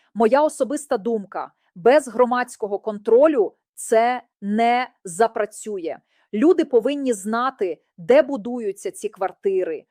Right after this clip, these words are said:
хто отримує кредити і як витрачаються європейські гроші. Інакше реформа ризикує стати черговим піаром. Житлова реформа — це шанс, який випадає нечасто,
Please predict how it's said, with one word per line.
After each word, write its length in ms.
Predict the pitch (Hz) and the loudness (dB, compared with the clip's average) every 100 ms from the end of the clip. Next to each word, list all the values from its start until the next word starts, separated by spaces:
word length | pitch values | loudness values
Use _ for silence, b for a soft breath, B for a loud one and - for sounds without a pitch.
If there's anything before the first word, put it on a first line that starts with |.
| _ _ | _ _
хто 320 | - 277 330 | 0 4 4
отримує 540 | 285 247 254 233 220 | 2 -2 -2 -2 -4
кредити 760 | 214 202 165 202 180 - 147 - _ _ | -2 -6 -2 -2 -4 -8 -16 -16 _ _
і 160 | 220 196 | -4 2
як 300 | 226 302 302 | 2 2 2
витрачаються 800 | 220 208 202 226 233 277 262 - | -2 0 -8 -4 -4 -4 -6 -4
європейські 760 | 202 196 202 196 208 208 - 196 | 0 0 0 0 0 0 -2 -4
гроші. 600 | 208 185 151 - 165 _ _ _ - | 0 0 -2 -10 -20 _ _ _ -4
Інакше 560 | 233 220 320 - - 220 | 0 2 0 -2 -4 -2
реформа 600 | 208 - 254 359 262 208 | -2 0 2 2 2 -2
ризикує 640 | 202 180 202 262 302 233 | 0 -2 -6 -6 -4 -6
стати 440 | - - 143 240 | -4 -4 -4 -6
черговим 580 | - 202 185 214 214 208 | -8 -6 0 2 0 -4
піаром. 520 | 220 214 185 156 139 _ b b 220 | 0 2 2 -4 -10 _ b b -4
Житлова 520 | 196 262 269 269 392 | 0 0 2 2 2
реформа — 680 | 370 - 277 254 202 165 165 - | 0 -4 2 4 2 -2 -14 -6
це 160 | 214 | -6
шанс, 540 | 202 - 277 349 - 240 | -4 -4 -4 -4 -8 -8
який 300 | 233 277 208 | -6 -4 2
випадає 640 | 233 233 214 233 285 277 | 2 2 0 2 0 -2
нечасто, 920 | 262 262 - 208 147 - - 104 104 | -6 -10 -6 -6 -6 -12 -16 -14 -14